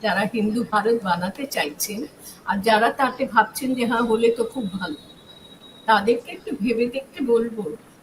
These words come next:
ব্রাহ্মণ আর শূদ্রের মধ্যে যে তফাৎ, ছুঁয়ে দিলেও ব্রাহ্মণের জাত চলে যায়,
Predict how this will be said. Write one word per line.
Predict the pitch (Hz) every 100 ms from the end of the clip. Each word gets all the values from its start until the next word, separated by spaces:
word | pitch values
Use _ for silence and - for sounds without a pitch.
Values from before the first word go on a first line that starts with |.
| -
ব্রাহ্মণ | 196 202 220 262 330
আর | 330
শূদ্রের | 320 - 277 214 233 302 320
মধ্যে | 320 277 262
যে | 285 311
তফাৎ, | 277 196 - 277 185 -
ছুঁয়ে | - 233 226
দিলেও | 233 262 311
ব্রাহ্মণের | 277 269 262 285 277 269
জাত | - 208 -
চলে | - 247 269
যায়, | 214 180